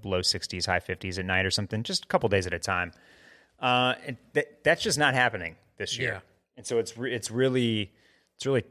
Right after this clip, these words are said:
Speaker 1: tamped down my desire to, to, to put any more long sleeves or anything. So at this point, I'm just, uh, I'm thinking about any last minute items I need for beach trip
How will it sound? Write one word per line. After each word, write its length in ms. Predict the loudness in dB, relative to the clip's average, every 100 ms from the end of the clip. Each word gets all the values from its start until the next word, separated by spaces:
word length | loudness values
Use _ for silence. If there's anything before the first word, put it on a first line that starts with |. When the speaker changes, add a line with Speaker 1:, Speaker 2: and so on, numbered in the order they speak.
| -14 _ _
Speaker 1:
tamped 320 | 0 0 0
down 280 | 2 4 2
my 140 | 2
desire 480 | 2 2 4 6 4
to, 300 | 2 0 -2 -6 -10
to, 100 | -10 _ _ _ -10
to 80 |
put 180 | -6 -4
any 160 | -2 -4
more 480 | -4 -2 -2 -4 -8 -6
long 300 | 0 0 0
sleeves 340 | -2 -2 -2
or 80 | -4
anything. 440 | -6 -8 -10 -10
So 380 | -6 4 4 4 -4 -20 -20 -20 -20 -8 -6
at 100 | 0
this 140 | 2
point, 340 | 6 6 4 2
I'm 180 | 0 0
just, 460 | 4 4 6 4 0 _ _ _ _ _
uh, 140 | -4 -2
I'm 180 | -4 -6
thinking 440 | -2 0 0 -2
about 380 | 4 6 4 2 -4
any 340 | -2 0 -2 -6 _
last 540 | -4 2 2 2 -2
minute 300 | -4 -4 -4 -4
items 480 | -4 -4 -4 -4 -4
I 60 | -4
need 460 | -6 -6 -6 -8
for 840 | -14 -8 -4 -2 -2 0 0 -2 -8 _ _ _
beach 240 | -10 -8
trip 240 | -8 -8